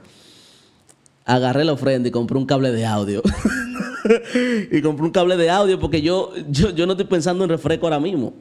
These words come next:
Yo estoy pensando en que esto se logre, eh, que cuesta mucho esfuerzo, mucho sac-, mucho sacrificio, pero queremos que esto se logre. ¿Me entiendes? Eh, eso es, esa es, ese es el propósito de todo,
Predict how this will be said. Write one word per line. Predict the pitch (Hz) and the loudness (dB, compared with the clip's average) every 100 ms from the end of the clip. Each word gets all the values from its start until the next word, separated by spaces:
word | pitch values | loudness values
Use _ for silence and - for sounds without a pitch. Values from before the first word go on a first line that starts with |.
| - | -6
Yo | 127 | -4
estoy | 151 | 0
pensando | 151 139 135 131 | -2 0 0 0
en | 123 | 0
que | 123 | -2
esto | 123 - | 0 0
se | 131 | 0
logre, | 117 143 131 101 - - _ _ _ _ _ | 0 0 0 -4 -8 -20 _ _ _ _ _
eh, | 113 110 104 | -2 0 -2
que | 113 | -6
cuesta | - 120 131 | -2 0 0
mucho | 131 131 123 | 0 0 -2
esfuerzo, | - 135 131 | 0 0 0
mucho | 120 123 | -2 -2
sac-, | 127 - - 120 - | -2 -4 -4 -4 -2
mucho | 117 123 | 0 0
sacrificio, | 131 120 110 151 151 120 | -2 -2 0 -2 -2 -4
pero | 117 117 | -4 -2
queremos | 117 156 160 | -2 0 -2
que | - 120 | -2 -4
esto | 120 | -4
se | 113 101 | -4 -2
logre. | 95 90 - - _ - | -2 -4 -8 -16 _ -8
¿Me | |
entiendes? | 107 170 156 104 90 - - - - - - _ _ | -4 0 0 -2 -8 -16 -20 -20 -20 -20 -20 _ _
Eh, | 131 - | -2 2
eso | 180 196 233 | 2 2 2
es, | 220 190 - - - | 2 0 -4 -10 0
esa | 170 180 196 190 | 0 2 2 2
es, | 185 - - - | 0 -4 -4 0
ese | |
es | 175 | 0
el | 196 | 2
propósito | 180 131 151 127 113 110 - | 0 0 0 0 -2 -2 -6
de | - 113 | -2 -2
todo, | 92 123 135 117 | 2 2 2 0